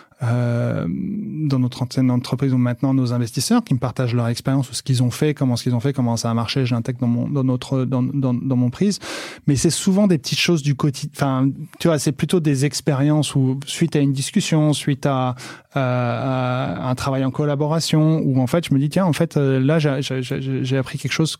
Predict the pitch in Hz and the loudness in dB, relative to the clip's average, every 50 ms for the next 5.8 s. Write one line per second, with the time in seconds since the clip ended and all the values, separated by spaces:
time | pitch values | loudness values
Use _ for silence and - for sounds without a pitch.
0 | _ - - 135 120 131 123 - 139 135 127 123 120 123 127 127 135 135 131 123 | _ -2 -2 0 2 0 0 0 0 0 2 0 0 0 2 2 4 4 2 2
1 | 117 131 131 123 127 127 123 123 113 127 135 147 - - - - - - - - | 0 0 0 2 2 2 2 2 0 0 -2 -4 -6 -10 -12 -12 -12 -12 -14 -16
2 | - _ - 135 123 - - 127 151 147 143 - 131 127 120 - - 123 - 123 | -12 _ -2 -2 -2 0 0 0 0 0 -2 -2 -4 -4 -4 -4 -6 -8 -4 -2
3 | 127 135 135 127 120 120 120 123 120 120 123 123 131 127 - 135 123 127 - 139 | 0 0 0 2 0 0 0 2 2 2 0 0 -2 0 0 -2 0 0 2 2
4 | 139 139 139 131 117 127 120 135 120 - - 131 127 135 139 135 120 127 123 123 | 4 4 2 2 0 0 -2 -2 -2 -2 -2 0 0 2 0 0 0 -2 -2 -4
5 | 117 127 131 127 127 131 127 123 127 131 123 117 110 113 120 | -2 -4 -6 -6 -4 -4 -4 -2 -2 -4 -4 -6 -6 -8 -8